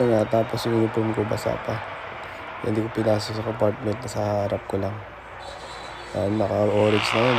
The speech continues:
oh. Oh, may tumawid pa. Ayan. Sorry dun sa tumawid. Nabol ko lang yung stoplight kasi paghihintay ko pa, mahaba rin yun.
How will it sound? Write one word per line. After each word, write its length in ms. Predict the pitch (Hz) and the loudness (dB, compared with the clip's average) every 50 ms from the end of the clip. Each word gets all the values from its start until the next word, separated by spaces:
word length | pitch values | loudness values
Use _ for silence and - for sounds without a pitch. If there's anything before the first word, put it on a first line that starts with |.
| 117 | 2
oh. 240 | 117 120 120 120 117 | 0 0 -2 -2 -2
Oh, 80 | 117 117 - | -2 -2 -4
may 80 | 117 110 | -4 -4
tumawid 400 | - 113 113 110 107 107 107 104 104 | -2 2 4 4 6 6 4 4 2
pa. 320 | 104 120 131 135 135 135 131 131 123 - - - - - - - - - - - - - - - - - - - - - - - - - - - - - - | 2 2 2 2 2 0 -2 -4 -4 -6 -8 -10 -10 -10 -10 -10 -10 -10 -10 -8 -8 -8 -6 -6 -6 -8 -8 -8 -8 -10 -10 -10 -10 -8 -8 -8 -6 -4 -2
Ayan. 300 | 113 110 110 113 117 127 131 131 131 127 - - - - - - - - - - - - - - - - - - - - - - | 0 2 2 2 2 0 -2 -4 -4 -6 -8 -8 -8 -8 -8 -10 -10 -10 -10 -10 -10 -10 -10 -10 -10 -10 -10 -8 -8 -6 -4 -2
Sorry 200 | 107 107 107 110 107 | -2 0 0 0 0
dun 160 | 113 110 107 | 0 -2 0
sa 320 | - 117 113 113 113 110 | 2 2 4 4 4 4
tumawid. 480 | - - 113 113 110 110 110 117 127 131 131 139 - - 139 123 - - - - - - - - - - - - - - - - | 2 0 2 2 4 4 4 4 2 0 -2 -6 -8 -8 -8 -8 -8 -10 -10 -10 -10 -12 -12 -12 -10 -10 -10 -8 -8 -8 -6 -4
Nabol 240 | - 107 104 113 110 107 113 | -2 -2 0 0 0 2 2
ko 80 | 110 | 4
lang 160 | 107 110 107 | 4 4 2
yung 80 | 107 - | 0 -2
stoplight 480 | - - 104 104 - - 117 110 110 - | -2 -2 -2 -2 -2 0 0 0 0 -2
kasi 240 | - - - - 113 110 110 110 110 113 117 117 - - - - - - - - - - - - | -4 -6 -4 -2 -2 0 0 0 -2 -2 -4 -6 -6 -8 -10 -10 -10 -10 -10 -10 -10 -8 -6 -4
paghihintay 480 | 113 113 113 113 110 107 - 107 110 | 0 0 2 2 0 2 2 0 2
ko 80 | 107 113 107 | 2 0 0
pa, 320 | - 117 110 110 110 107 107 107 110 - - - - - - - - 107 107 107 107 107 104 | 2 4 4 4 4 4 2 0 -2 -4 -4 -4 -4 -2 0 0 2 2 2 2 2 2 2
mahaba 480 | 107 107 107 107 104 107 107 107 107 | 2 4 4 4 4 4 4 4 4
rin 240 | 110 104 104 107 107 | 4 2 2 0 0
yun. 80 | 107 | -2